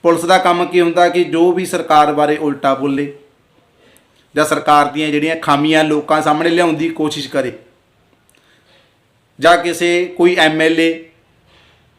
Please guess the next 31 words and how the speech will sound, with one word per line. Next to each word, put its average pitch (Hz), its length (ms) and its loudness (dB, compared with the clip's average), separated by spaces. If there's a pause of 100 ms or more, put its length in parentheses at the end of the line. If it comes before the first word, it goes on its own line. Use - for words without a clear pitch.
(140)
ਜਾਂ 160 140 4
ਕਿਸੇ 160 220 -2
ਐਮ 160 120 4
ਪੀ 165 220 0
ਬਾਰੇ 156 220 6
ਕੋਈ 156 180 -2
ਗੱਲਾਂ 151 260 2
ਬਾਤਾਂ 151 420 0 (440)
ਕੋਈ 165 240 6
ਇਨਸਾਨ 160 460 2
ਮੂਹਰੇ 165 280 -2
ਲਿਆਵੇ, 170 300 2
ਲੋਕਾਂ 139 320 -4
ਦੇ 127 260 -8
ਅੱਗੇ 156 240 0
ਲਿਆਵੇ 160 280 2
ਉਹ 160 120 0
ਗੱਲ, 147 320 0 (760)
ਤਾਂ 180 60 6
ਉਹਨਾਂ 196 300 2
ਦਾ 190 100 2
ਹੁਕਮ 175 340 -2
ਮੰਨ 170 240 0
ਕੇ 175 280 0
ਉਸ 175 200 -4
ਇਨਸਾਨ 160 440 -2
ਨੂੰ 151 220 -6
ਗਾਇਬ 135 260 2
ਹੀ 143 120 -2
ਕਰ 135 200 -4
ਦੇਣ 117 160 -6